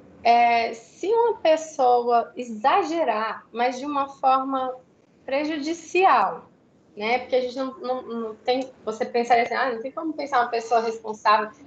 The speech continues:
exageradamente responsável, não vai ser ruim." Mas em algum aspecto, sim, isso pode ser ruim. Então, eu quero que você pense no aspecto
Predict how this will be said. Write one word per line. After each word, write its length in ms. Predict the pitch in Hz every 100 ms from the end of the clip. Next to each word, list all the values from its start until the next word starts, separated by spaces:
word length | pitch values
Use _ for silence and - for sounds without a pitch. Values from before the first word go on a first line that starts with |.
| -
exageradamente 800 | 220 226 226 226 226 226 226 226
responsável, 560 | 226 233 226 254 294 302
não 80 | 269
vai 160 | 269
ser 140 | 254 247
ruim." 260 | 233 208
Mas 300 | 214 240 277
em 100 | 285
algum 380 | 269 269 294 453
aspecto, 560 | 440 - 247 247 - 381
sim, 340 | - 285 254 302
isso 180 | - 254
pode 340 | 262 285 339
ser 120 | 277
ruim. 300 | 247 247 202 - _ _ _ _ 226
Então, 200 | 277 277
eu 60 | 294
quero 300 | 311 320 381
que 60 | 285
você 280 | 262 254 214
pense 480 | - 254 277 - 247
no 80 | 240
aspecto 600 | 240 - 233 240 -